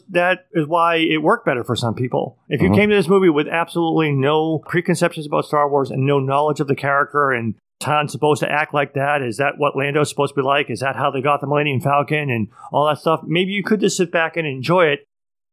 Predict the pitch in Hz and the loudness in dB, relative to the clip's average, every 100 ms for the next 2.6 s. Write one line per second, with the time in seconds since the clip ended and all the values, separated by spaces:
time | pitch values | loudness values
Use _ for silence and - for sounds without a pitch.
0 | _ - 330 370 - 233 190 165 185 156 | _ 0 0 0 2 2 4 2 2 2
1 | 156 170 160 - 123 107 147 156 143 113 | 2 2 0 -2 -4 0 0 0 -2 -4
2 | 117 170 143 127 131 123 | 2 2 2 -2 -2 -6